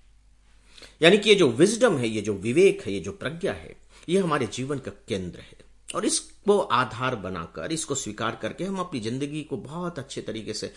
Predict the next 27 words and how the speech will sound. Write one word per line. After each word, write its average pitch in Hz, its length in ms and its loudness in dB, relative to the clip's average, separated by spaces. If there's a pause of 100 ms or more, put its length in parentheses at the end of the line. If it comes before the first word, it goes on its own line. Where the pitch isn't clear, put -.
(220)
आनंद 127 460 -6
से 98 180 -10
गुजार 87 320 -14
सकते - 360 -18
हैं। - 180 -20 (880)
अब 196 140 6
ये 240 120 4
जो 190 160 6
wisdom 175 560 6
है, 139 340 2 (220)
अब 131 160 2
wisdom 131 560 2
आए 143 220 -4
कैसे, 104 300 -6
किसे 190 280 2
आप 123 180 0
wisdom 107 320 -2
कहेंगे? 107 300 -2
तो 196 140 0
उसमें 208 260 2
उन्होंने 196 440 2
एक 151 260 0
बात 123 220 -6
कही 117 240 -2
है, 127 280 -4 (360)
acceptance। - 1160 -8 (920)
Acceptance, - 1000 -8